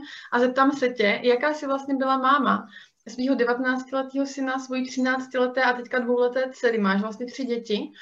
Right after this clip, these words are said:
ty jsi to už naťukla. Tak možná ještě srovnej tyhle ty vlastně tři Zdeňky.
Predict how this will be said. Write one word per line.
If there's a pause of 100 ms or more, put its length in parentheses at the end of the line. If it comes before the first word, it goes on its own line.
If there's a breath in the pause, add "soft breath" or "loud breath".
(240 loud breath)
ty
jsi
to
už
naťukla. (360 loud breath)
Tak
možná
ještě
srovnej
tyhle
ty
vlastně
tři
Zdeňky.